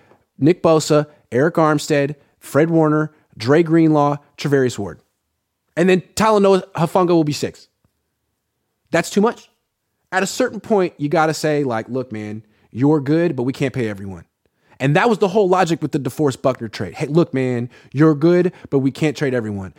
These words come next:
So instead of having just you, we'd rather have Eric Armstead, Javon Kinlaw, and Jimmy Ward." Well, I would have taken, as much as I love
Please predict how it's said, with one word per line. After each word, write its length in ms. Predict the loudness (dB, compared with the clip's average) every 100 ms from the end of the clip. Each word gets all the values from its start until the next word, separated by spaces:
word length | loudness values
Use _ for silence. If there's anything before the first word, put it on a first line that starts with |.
| -12
So 200 | -2 0
instead 280 | 0 2 2
of 120 | 4
having 500 | 2 2 0 -4 -4
just 320 | -2 -2 -2
you, 200 | -2 0
we'd 200 | 0 0
rather 260 | 0 0 0
have 420 | 0 0 0 -6 _ _ _ 0
Eric 240 | 2 4
Armstead, 360 | 2 2 2 0
Javon 340 | 2 0 0
Kinlaw, 340 | 0 -2 0 0
and 100 | -2
Jimmy 200 | -4 -6
Ward." 260 | -8 -16 _ _ _ _ _ _ _ -6
Well, 260 | -4 -4 _ _ _ _ _ _ _ _ _ _ _ 0
I 60 | 2
would 100 | 2
have 80 |
taken, 300 | 0 -2 -4 -10 _ _ -6
as 100 | -2
much 160 | 0 0
as 80 | 2
I 60 |
love 440 | 4 4 4 0